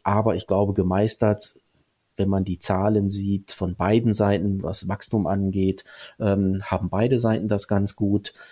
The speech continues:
Ähm, ich würde mir manchmal neidvoll natürlich auch wünschen, dass ich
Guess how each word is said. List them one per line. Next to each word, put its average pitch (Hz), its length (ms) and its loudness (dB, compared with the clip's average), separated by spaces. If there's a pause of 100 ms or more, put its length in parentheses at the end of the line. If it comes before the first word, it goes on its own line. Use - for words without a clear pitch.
(320)
Ähm, 101 500 4 (960)
ich - 180 0
würde 110 160 6
mir 104 140 6
manchmal 98 720 4
neidvoll 98 480 0
natürlich 98 420 -2
auch 101 220 -2
wünschen, 104 320 0
dass 101 160 -4
ich 95 280 -2